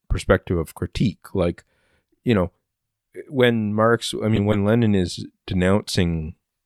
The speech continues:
reformists and all this kind of stuff, he's talking about people who were Labour Party supporters or something like that, who called themselves socialists and were like, "We want a planned economy," and all that kind of stuff, right? Like, they weren't, like, uh,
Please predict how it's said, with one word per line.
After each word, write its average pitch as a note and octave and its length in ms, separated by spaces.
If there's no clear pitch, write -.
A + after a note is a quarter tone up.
reformists G#2+ 720
and F#2 100
all E2 140
this E2 140
kind F2+ 180
of E2 80
stuff, - 280
he's A#2 180
talking E3 340
about G#2 200
people G2+ 340
who F#2 280
were F#2+ 580
Labour G#2 360
Party F#2+ 320
supporters F#2+ 520
or F#2+ 80
something F2+ 220
like F2+ 100
that, F2+ 160
who B2 200
called C3 360
themselves G2+ 580
socialists A2 600
and G2 140
were F#2+ 80
like, F2 180
"We G2+ 100
want G2+ 220
a F2+ 60
planned G2 400
economy," F#2+ 520
and F2 100
all E2+ 120
that F2 160
kind D#2+ 160
of D2+ 60
stuff, - 360
right? F#2 180
Like, G#2 200
they B2+ 140
weren't, D3 380
like, A2+ 340
uh, F2+ 400